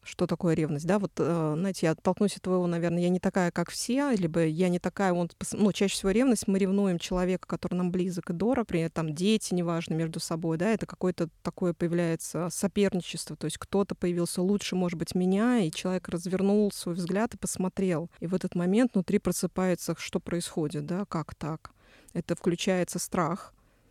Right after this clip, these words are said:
да, потеря. Это включается попытка контролировать процесс, да, и здесь, конечно, ну, много полярности, то есть можно быть как бы в норме, понять, посмотреть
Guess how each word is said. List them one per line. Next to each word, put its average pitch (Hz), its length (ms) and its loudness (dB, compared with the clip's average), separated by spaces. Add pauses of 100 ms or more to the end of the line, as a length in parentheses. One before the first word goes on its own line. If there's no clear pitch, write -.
(160)
да, 175 240 -4
потеря. 170 560 0 (460)
Это 165 160 -4
включается 180 800 2
попытка - 360 -2
контролировать 180 720 2
процесс, - 560 -4
да, 190 300 0
и 170 240 2
здесь, 175 240 -2
конечно, 190 500 2
ну, 175 400 2
много 180 320 2
полярности, 202 640 0
то - 60 -6
есть 156 120 -4
можно 170 300 -4
быть 160 180 -4 (100)
как 156 140 -6
бы 170 100 -6
в 170 100 -8
норме, 233 300 6
понять, 175 440 0
посмотреть 175 580 -4